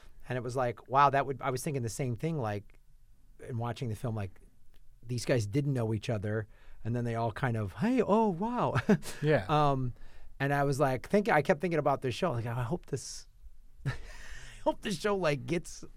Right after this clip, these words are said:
Speaker 1: you know, this community of, of Native comics together and,
Speaker 2: Mm-hmm.
Speaker 1: and stuff like that, because I was thinking about this,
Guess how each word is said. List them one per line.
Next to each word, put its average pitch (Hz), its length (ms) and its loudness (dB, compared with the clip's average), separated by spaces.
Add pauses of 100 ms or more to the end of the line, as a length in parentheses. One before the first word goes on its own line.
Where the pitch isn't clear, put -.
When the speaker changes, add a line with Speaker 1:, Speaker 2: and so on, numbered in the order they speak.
(140)
Speaker 1:
you 165 120 4
know, 135 300 2
this 131 260 2 (160)
community 139 560 2
of, 117 240 -2
of 123 160 -4
Native 131 280 -6
comics 131 440 -6
together 120 560 -6
and, 107 220 -6 (280)
Speaker 2:
Mm-hmm. 131 380 0
Speaker 1:
and 117 160 -2
stuff - 300 -4
like 117 160 -2
that, 302 200 0
because 147 380 0 (500)
I 185 60 6
was 185 140 4
thinking 427 240 -2
about - 280 2
this, 147 300 0